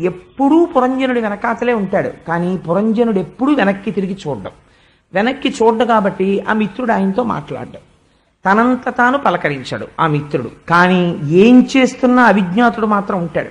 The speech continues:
పక్కనే. అటువంటి మిత్రుడు ఉండగా ఆ కాంతను అడిగాడు, "నువ్వెవరన్నాడు?" అంటే ఆవిడ అంది, "ఏమో నాకు తెలియదు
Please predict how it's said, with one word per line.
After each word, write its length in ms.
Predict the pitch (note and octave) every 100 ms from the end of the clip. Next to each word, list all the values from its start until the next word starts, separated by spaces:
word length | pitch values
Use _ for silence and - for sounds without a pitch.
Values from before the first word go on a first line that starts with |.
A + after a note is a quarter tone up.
| -
పక్కనే. 320 | C#3+ D#3+ B2 - _ _ _ _ _ _ _ -
అటువంటి 440 | F#3 A#3 A#3 G#3+ G#3
మిత్రుడు 420 | G#3+ - C4 A3
ఉండగా 340 | G3 E3 D#3 D#3+ - - -
ఆ 80 | F#3+ G3 - -
కాంతను 500 | F3+ A3+ A3+ A#3 G3+
అడిగాడు, 320 | E3+ F#3+ E3+
"నువ్వెవరన్నాడు?" 760 | E3 E3 E3 D#3+ F3 D3+ A2+ - -
అంటే 180 | E3+ G3+
ఆవిడ 300 | F#3 E3+ E3
అంది, 200 | D#3 F3
"ఏమో 260 | F#3 E3+ F3
నాకు 280 | D#3+ D3+ D#3+
తెలియదు 380 | D3 A#2+ G2+